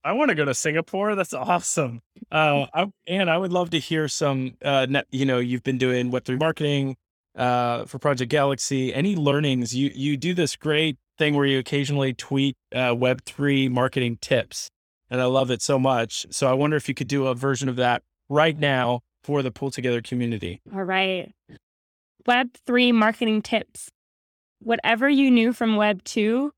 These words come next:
Speaker 2: throw it out the window. <laughs> More on the ta-, on the technical and tactical part of it, like, the ways to reach out to people are much different.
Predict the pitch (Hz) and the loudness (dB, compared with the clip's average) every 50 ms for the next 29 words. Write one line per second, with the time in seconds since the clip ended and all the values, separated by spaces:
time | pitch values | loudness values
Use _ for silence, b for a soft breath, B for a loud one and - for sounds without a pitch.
0 | _ _ _ _ _ - 220 202 214 233 247 226 226 220 233 220 - 220 208 202 | _ _ _ _ _ -4 -2 0 2 2 2 4 4 4 2 2 0 -2 0 0
1 | 185 175 185 170 - - 202 - - - 285 277 - - 330 330 - - 339 320 | 0 0 -2 -4 -4 -4 -6 -6 -4 -2 -2 -2 0 2 0 0 2 2 0 0
2 | - 269 240 254 262 285 302 302 294 294 285 247 - - 202 226 254 - - 233 | 2 2 2 4 4 4 4 4 4 4 2 0 0 -2 0 0 0 -2 -2 0
3 | 226 220 220 226 226 226 - 226 220 - - 247 240 233 262 240 240 233 226 - | 2 2 2 2 0 0 0 -2 -2 0 0 0 0 2 2 2 2 2 0 0
4 | 214 196 214 - - 247 214 - 277 277 262 294 294 294 302 302 302 311 320 320 | 0 -2 0 -2 -4 -6 -2 -2 -2 -2 0 2 2 2 2 2 2 2 4 2
5 | 311 - 254 233 226 220 220 - B B B B B _ _ _ _ _ - 240 | 2 2 2 2 2 2 0 -6 B B B B B _ _ _ _ _ 0 0
6 | 233 214 214 247 240 240 254 277 285 254 - - - 302 285 285 285 254 - 294 | 0 2 2 4 4 4 2 2 0 -2 -4 -4 -2 0 2 2 2 2 2 2
7 | 285 269 - 302 262 285 294 262 294 285 269 247 226 220 220 214 - - - 208 | 2 2 0 -2 -2 -2 -2 0 2 2 2 4 4 2 2 0 -2 -6 -4 -6
8 | 202 - 240 240 247 247 - | -4 -2 -2 0 0 0 -2